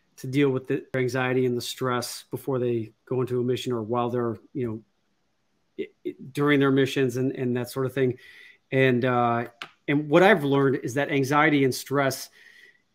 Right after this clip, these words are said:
and fear generally come from not being in the moment. So when we're concerned about the, the future or worried about the past.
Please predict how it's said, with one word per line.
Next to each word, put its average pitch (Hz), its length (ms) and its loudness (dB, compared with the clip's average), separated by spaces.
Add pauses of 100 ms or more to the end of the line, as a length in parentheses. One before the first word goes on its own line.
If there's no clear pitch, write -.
(100)
and 131 240 0
fear 180 420 8
generally 175 360 6
come 151 260 -2
from 135 440 0
not 143 220 -4
being 135 180 2
in 127 100 2
the 120 60 -2
moment. 147 640 0 (160)
So - 180 -4
when 131 200 2
we're 135 180 -2
concerned 165 500 2
about 147 320 0
the, 131 80 -10 (220)
the 151 120 -8
future 220 520 -2
or 147 260 0
worried 143 340 0
about 131 280 -2
the 120 60 -10
past. - 640 -2